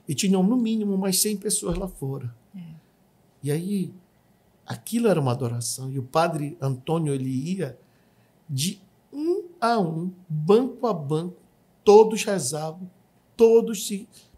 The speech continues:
Speaker 1: pediam as bênçãos ali, tá? E a gente ali se entregou.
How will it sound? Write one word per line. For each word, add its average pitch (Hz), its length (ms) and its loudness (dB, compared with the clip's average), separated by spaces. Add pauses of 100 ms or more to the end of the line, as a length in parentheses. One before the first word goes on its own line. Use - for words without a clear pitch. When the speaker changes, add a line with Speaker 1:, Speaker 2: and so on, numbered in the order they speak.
Speaker 1:
pediam 185 460 0
as 185 160 -2
bênçãos 147 640 -6
ali, 139 180 -12 (720)
tá? 151 220 -12 (800)
E 151 120 -2
a 160 80 0
gente 175 280 -6
ali 160 160 -6
se - 160 -4
entregou. 151 460 -10